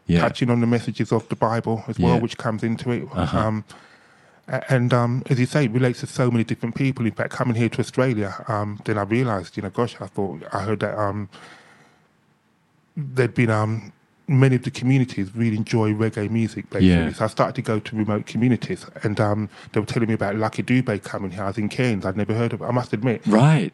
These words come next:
Speaker 2: I'd never heard of Lucky Dube. As
Speaker 1: Right.
Speaker 2: much as I'm into reggae, I didn't know about him.
Speaker 1: Yeah.
Speaker 2: But until I got here, and
Speaker 1: Right.
Speaker 2: they'd been to communities.
Speaker 1: That's right.
Speaker 2: You know, Peter Tosh, I believe, um, when he came here and performed, he wanted a reggae, uh, indigenous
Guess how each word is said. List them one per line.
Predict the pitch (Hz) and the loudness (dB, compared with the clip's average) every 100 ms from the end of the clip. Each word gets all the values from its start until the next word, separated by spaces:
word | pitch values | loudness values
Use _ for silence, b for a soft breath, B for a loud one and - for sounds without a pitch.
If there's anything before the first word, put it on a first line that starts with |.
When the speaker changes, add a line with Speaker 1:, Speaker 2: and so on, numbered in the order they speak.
| - | 0
Speaker 2:
I'd | 123 113 | 0 2
never | 117 117 | 0 0
heard | 127 143 | -2 -2
of | 101 | -2
Lucky | 104 - | -4 -4
Dube. | - 95 87 | -6 -4 -2
As | 95 | 0
Speaker 1:
Right. | 92 110 | 4 4
Speaker 2:
much | 135 | 4
as | 113 | 2
I'm | 110 | 0
into | 107 117 | -2 0
reggae, | 113 117 95 95 | -2 -2 -6 -6
I | 98 | -6
didn't | 104 107 | -6 -4
know | 101 | -4
about | 104 98 | -2 -2
him. | 120 107 90 | 0 -2 0
Speaker 1:
Yeah. | 101 131 123 - | 4 4 2 -2
Speaker 2:
But | - | -8
until | 110 - 110 | -8 -2 0
I | |
got | 104 101 | 0 -2
here, | - 127 101 | -2 -4 -2
and | 95 | -2
Speaker 1:
Right. | 104 | -2
Speaker 2:
they'd | 95 139 | -4 -2
been | 117 104 | -2 -2
to | 113 | -4
communities. | - 113 135 123 - - - | 0 2 2 0 -6 -18 -10
Speaker 1:
That's | - - 104 | -8 0 2
right. | 98 - _ _ - | 2 -2 _ _ -12
Speaker 2:
You | 120 | -4
know, | 107 113 - | -4 -4 -8
Peter | - - - | -2 -2 0
Tosh, | - 120 - | 0 0 0
I | 113 | -2
believe, | 113 113 107 - | 0 0 -2 -2
um, | 113 107 107 | -2 -2 -2
when | 113 110 | 0 2
he | 110 | 0
came | - 110 104 | -2 -2 0
here | 104 107 127 | 0 -4 -4
and | 110 95 | -8 -8
performed, | - 110 110 117 - B B - | -4 0 0 0 -6 B B -4
he | 113 | 0
wanted | 110 110 107 | 2 2 0
a | |
reggae, | 110 135 110 104 95 - - | 0 0 0 -4 -8 -18 -16
uh, | 135 - - | -14 -10 -8
indigenous | 117 110 135 127 107 98 | -4 -2 -2 -2 -4 -6